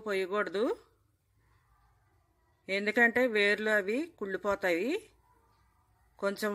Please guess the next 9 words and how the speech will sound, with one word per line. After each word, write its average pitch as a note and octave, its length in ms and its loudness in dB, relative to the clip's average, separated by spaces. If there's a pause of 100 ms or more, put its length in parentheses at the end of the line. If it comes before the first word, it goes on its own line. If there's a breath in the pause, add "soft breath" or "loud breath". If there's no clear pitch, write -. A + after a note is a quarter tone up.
వాటర్ F#3+ 360 4
తక్కువైనా G#3 540 -2
పర్వాలేదు. F#3+ 580 -2 (2500)
ఇలా G3 160 2 (100)
మొక్కలు A3+ 420 0
మనం G#3+ 140 -2 (140)
జాగ్రత్తగా G3 580 0
పెంచుకుంటే G3+ 540 -6 (640)
మొక్కలు A#3 760 -8